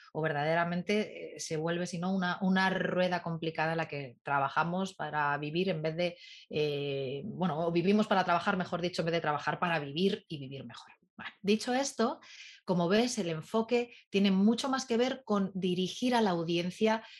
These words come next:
ese mensaje y mimarlo para que le llegue de una forma fácil.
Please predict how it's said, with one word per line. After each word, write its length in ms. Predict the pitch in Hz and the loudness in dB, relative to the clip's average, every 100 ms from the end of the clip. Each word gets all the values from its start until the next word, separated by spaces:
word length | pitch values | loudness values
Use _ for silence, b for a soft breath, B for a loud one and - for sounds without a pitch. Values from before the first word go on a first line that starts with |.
| B B | B B
ese 360 | 208 214 - 214 | 0 0 2 2
mensaje 640 | 180 165 - 175 - 214 | 2 -2 -2 -2 2 2
y 40 | |
mimarlo 540 | 196 165 165 208 240 233 | 4 2 2 2 2 0
para 160 | 180 | 0
que 80 | 170 | -2
le 120 | 160 | -2
llegue 220 | 160 170 151 | 0 0 -2
de 140 | 143 | -8
una 160 | 143 139 | -10 -8
forma 400 | 214 262 330 370 _ | -4 -4 -4 -6 _
fácil. 600 | - - - - 131 - | -12 -6 -6 -6 -18 -18